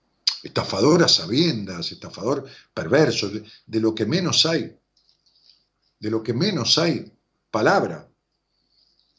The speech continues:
Pero te cagan la vida,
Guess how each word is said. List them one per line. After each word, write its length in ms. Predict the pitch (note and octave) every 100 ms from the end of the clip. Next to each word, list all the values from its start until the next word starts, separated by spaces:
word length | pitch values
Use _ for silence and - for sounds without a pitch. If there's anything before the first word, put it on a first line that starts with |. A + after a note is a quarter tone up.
| _ _ _ _ _ _ _ _ _ _ _ _ _ _ _ _ _ -
Pero 200 | A#2+ A#2
te 100 | C3+
cagan 240 | G3 G#3
la 80 | A3
vida, 420 | A#3+ F#3 E3+